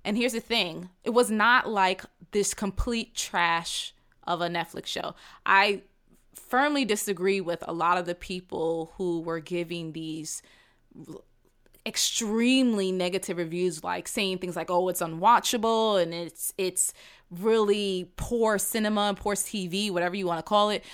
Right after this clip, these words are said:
I didn't find it that way at all. In fact, at least for the first couple episodes in, I was like, "This isn't really so bad." And then it just kept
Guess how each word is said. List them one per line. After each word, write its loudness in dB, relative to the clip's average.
I 6
didn't 0
find 2
it -2
that 4
way 2
at 2
all. 4
In -4
fact, 0
at 0
least -4
for -2
the -2
first -4
couple -2
episodes -2
in, 0
I 0
was -6
like, -2
"This -2
isn't -2
really -2
so -2
bad." -2
And 2
then 4
it -4
just -6
kept -4